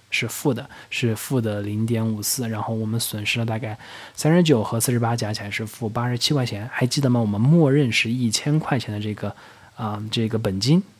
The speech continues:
好吧，这个我们可以在这个 config 文件里去进行一个修改。好，那么，嗯，总体来看的话，我们这个一共一百七十次是怎么退出了呢？我们止损其实只有二十二次啊，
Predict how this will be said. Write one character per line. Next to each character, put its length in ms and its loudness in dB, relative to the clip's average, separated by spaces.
好 40 -2
吧， 180 -6
这 100 -6
个 160 -4
我 160 0
们 100 4
可 140 2
以 60 6
在 120 2
这 160 2
个 20 0
config 360 -2
文 140 2
件 120 2
里 80 2
去 160 -2
进 160 0
行 140 -4
一 20 -6
个 60 -4
修 220 2
改。 200 -4
好， 280 2
那 100 8
么， 520 6
嗯， 460 6
总 240 4
体 140 4
来 160 4
看 180 0
的 80 4
话， 160 8
我 140 6
们 160 4
这 180 4
个 160 4
一 160 4
共 300 4
一 160 4
百 140 0
七 120 0
十 160 6
次 300 2
是 320 4
怎 160 0
么 120 0
退 220 2
出 200 0
了 80 4
呢？ 80 2
我 100 2
们 140 4
止 180 4
损 220 2
其 160 2
实 40 6
只 140 4
有 80 6
二 100 0
十 140 2
二 180 4
次 180 -2
啊， 120 -6